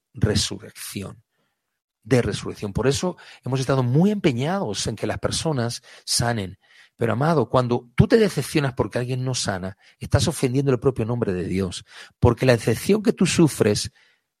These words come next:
no tiene nada en comparación con el sacrificio que hizo en la cruz no para que Jesús te sanase, sino para que Jesús te resucitase.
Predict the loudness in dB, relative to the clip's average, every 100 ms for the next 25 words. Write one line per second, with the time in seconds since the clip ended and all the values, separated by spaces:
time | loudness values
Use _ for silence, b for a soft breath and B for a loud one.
0 | _ -2 0 2 2 4 4 4 2 0
1 | 2 0 0 -2 0 0 -2 -4 -4 0
2 | 0 0 -6 -8 -2 -4 -2 -6 -4 -4
3 | -4 -2 -4 -6 b b b -2 4 2
4 | 2 -6 -6 -6 -4 -4 -4 -2 -2 -4
5 | -6 -8 -10 -6 -8 -8 -14 -10 -10 -6
6 | -6 -6 -10 -12 -14 -10 -12 -12